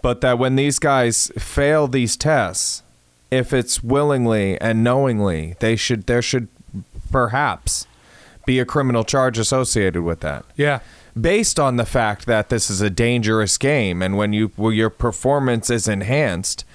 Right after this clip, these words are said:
Speaker 1: you have, your, your goal is to separate the other man from his consciousness. So if you're using something cheating to do that more <laughs> effectively,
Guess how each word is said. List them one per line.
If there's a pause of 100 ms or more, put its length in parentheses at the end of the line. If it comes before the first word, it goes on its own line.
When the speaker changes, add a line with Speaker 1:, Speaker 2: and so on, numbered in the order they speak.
(260)
Speaker 1:
you
have,
your,
your
goal
is
to
separate
the
other
man
from
his
consciousness. (320)
So
if
you're
using
something
cheating (680)
to
do
that
more
<laughs>
effectively,